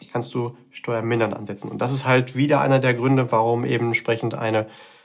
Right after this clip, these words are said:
vermietete Immobilie, also eine kai, eine Kapitalanlageimmobilie, Vermögensaufbau ist, weil du halt das wirklich als Business auch steuerlich betreiben kannst, was wiederum bei einem eigengenutzten Objekt nicht der Fall ist. Also die ist ja dann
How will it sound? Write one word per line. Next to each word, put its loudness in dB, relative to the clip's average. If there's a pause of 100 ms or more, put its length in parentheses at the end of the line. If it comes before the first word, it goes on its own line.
(400)
vermietete 2
Immobilie, 4
also -6
eine -6
kai, 4 (380)
eine -12
Kapitalanlageimmobilie, 0 (220)
Vermögensaufbau 4
ist, 0 (120)
weil -4
du -6
halt -2
das -6
wirklich -8
als -10
Business 2
auch -4
steuerlich 0
betreiben 2
kannst, 2 (920)
was 0 (140)
wiederum 0 (120)
bei -8
einem -8 (120)
eigengenutzten 0
Objekt -4
nicht -2
der -4
Fall -6
ist. -8
Also -10
die -4
ist -6
ja -2
dann -6